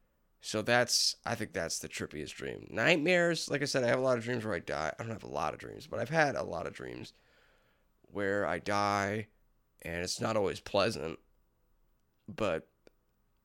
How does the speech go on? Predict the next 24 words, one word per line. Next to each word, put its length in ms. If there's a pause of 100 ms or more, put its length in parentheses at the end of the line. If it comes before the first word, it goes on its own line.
(1300)
and 180
it's 120
kind 180
of 60
interesting 340
'cause 240
in 60
my 100
dreams, 440
the 100
more 400
dreams 320
I 80
have 260
where 140
I 80
die, 320
the 100
less 560 (720)
afraid 460
of 160
death 320
I 60
become, 600